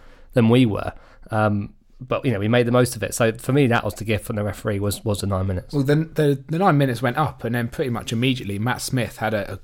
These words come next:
Speaker 2: glorious chance, and he's headed it wide from about sort of fourteen, fifteen yards out. Um, and you'd expect a quality, a player of Matt Smith's quality to probably hit the target, and if he does, the power on that header, um, is gonna cause Vu some problems. But interestingly, if the referee's giving nine minutes of added on time,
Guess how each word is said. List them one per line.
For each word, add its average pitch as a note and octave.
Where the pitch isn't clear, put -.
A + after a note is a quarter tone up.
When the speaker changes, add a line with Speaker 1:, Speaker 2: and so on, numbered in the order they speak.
Speaker 2:
glorious C3
chance, G#2
and G#2
he's G2+
headed A#2+
it -
wide A2
from G2
about G2
sort G#2
of -
fourteen, G#2+
fifteen A2
yards G2+
out. G#2+
Um, A#2+
and C3+
you'd B2+
expect -
a B2+
quality, C3+
a C3
player C#3
of A2
Matt B2+
Smith's D#3
quality A2
to C3
probably C#3+
hit C#3
the A#2
target, C#3+
and A2
if A#2+
he A#2+
does, B2
the -
power D#3
on B2
that A#2
header, A#2
um, A2
is A2
gonna C3+
cause A#2+
Vu B2
some G#2+
problems. G#2+
But D#3+
interestingly, A2
if -
the E3+
referee's F3+
giving C#3
nine C3+
minutes B2+
of A2
added A2
on G2+
time, B2